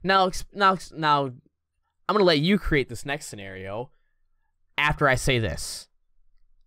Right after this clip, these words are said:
Kids that are, like, from the ages of eleven to sixteen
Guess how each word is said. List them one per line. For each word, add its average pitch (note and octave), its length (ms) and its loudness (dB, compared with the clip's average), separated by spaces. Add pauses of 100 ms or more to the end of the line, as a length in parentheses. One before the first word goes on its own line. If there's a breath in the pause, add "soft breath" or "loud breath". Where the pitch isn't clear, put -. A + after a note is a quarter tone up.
(720)
Kids F3 480 6
that D3 160 4
are, C#3+ 120 6
like, B2 380 2 (300)
from C3 240 -2
the - 120 -2
ages C3+ 340 4
of A2+ 100 2
eleven B2 560 0
to A#2+ 180 0
sixteen F#2 720 -4